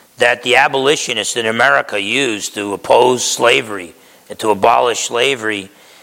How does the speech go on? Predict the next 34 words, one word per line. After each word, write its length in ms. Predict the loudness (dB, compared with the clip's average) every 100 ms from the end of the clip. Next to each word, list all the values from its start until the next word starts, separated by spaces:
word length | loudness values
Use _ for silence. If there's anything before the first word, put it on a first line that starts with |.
| _ -2
Uh, 360 | 2 2 2
but 200 | 0 -2
look 140 | 0 0
at 100 | 0
Philemon. 540 | 2 2 0 -2 -4
It 80 | -4
says, 400 | 0 2 0 -6 -12 -20 _ _
Paul, 420 | 2 6 8 6 2
starting 300 | 2 2 4
right 180 | 2
at 80 | 0
the 100 | -2
very 260 | 2 2 2
first 360 | 0 -2 -2
verse 300 | 0 0 0 -2
there, 280 | 0 -2 -4 -20 _ _ _ _ _ _ _ _ _ _ _ _ 2
"Paul, 300 | 4 6 4
a 40 |
prisoner 440 | 2 0 0 2
of 100 | 0
Christ 380 | 2 2 2 0
Jesus, 480 | 0 0 0 0 -2
and 180 | -4 -4
Timothy, 420 | -2 0 2 4
our 120 | 2
brother, 320 | 2 2 2 0
to 160 | -6
Philemon, 880 | 0 2 2 0 -4 -2 -4 -6 -14 -18 -18 -4
our 120 | -2
beloved 460 | 0 2 2 2 -2
friend 460 | -2 2 2 0
and 160 | -6 -6
fellow 340 | 0 4 4
laborer, 760 | 4 4 2 2 2 2 2